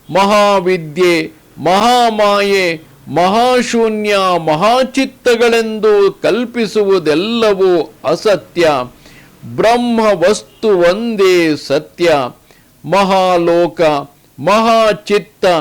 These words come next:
ಮಹಾಸತ್ಯ, ಮಹಾರೂಪ, ಈ ಕಲ್ಪನೆಗಳೆಲ್ಲವೂ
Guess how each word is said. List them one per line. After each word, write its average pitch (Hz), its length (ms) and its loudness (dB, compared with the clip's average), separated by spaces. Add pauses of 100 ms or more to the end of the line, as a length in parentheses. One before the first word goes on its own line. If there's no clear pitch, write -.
(420)
ಮಹಾಸತ್ಯ, 214 1160 0 (480)
ಮಹಾರೂಪ, 202 1160 0 (320)
ಈ 233 300 0
ಕಲ್ಪನೆಗಳೆಲ್ಲವೂ 202 1800 0